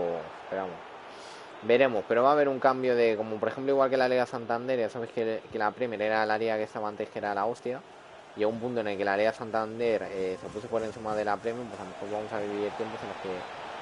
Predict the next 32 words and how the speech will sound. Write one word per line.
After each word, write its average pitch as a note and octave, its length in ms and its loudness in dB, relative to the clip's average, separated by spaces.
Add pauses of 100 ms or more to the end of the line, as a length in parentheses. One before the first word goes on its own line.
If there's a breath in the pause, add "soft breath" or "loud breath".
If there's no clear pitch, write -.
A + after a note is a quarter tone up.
(360)
la G2+ 180 6
Premier, A#2+ 360 0
pues, A2 180 0 (120)
vaya G#2 260 0
a F2+ 40 -4
ganar E2+ 160 -4
la E2+ 100 -6
Liga E2+ 160 -4
Santander, F2+ 500 -4
o G2+ 100 2
que F2 80 -2
la E2+ 140 -2
Liga F#2 140 0
Santander F#2+ 420 -4
vaya F#2 200 -2
a - 20 -2
dar F2+ 100 -4
pasos - 220 -10
para F#2+ 140 -10
atrás A2 260 -6
o - 20 -8
lo G#2 80 -6
que F2+ 80 -4
sea. A2 140 -8
Es - 480 -14
que F#2+ 80 -6
con F#2+ 160 -6
el F#2 80 -4
tema G2 160 -2
de G2 60 0
la F#2+ 80 4
pandemia G2+ 440 -4